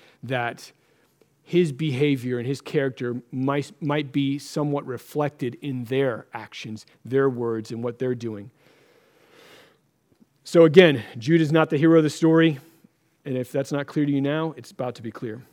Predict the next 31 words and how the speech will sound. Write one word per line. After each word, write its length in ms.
So 180
Tamar 640
obviously 540
desires 580
an 240
heir. 320
Tamar 440
desires 640
to 100
have 380
a 60
son, 560
to 80
continue 720
her 220
family. 580
She 180
doesn't 260
want 160
to 40
be 160
a 40
widow. 500
And 480
so 240
Judah 380
promises 840
her 240
his 240
third-born 880
son, 520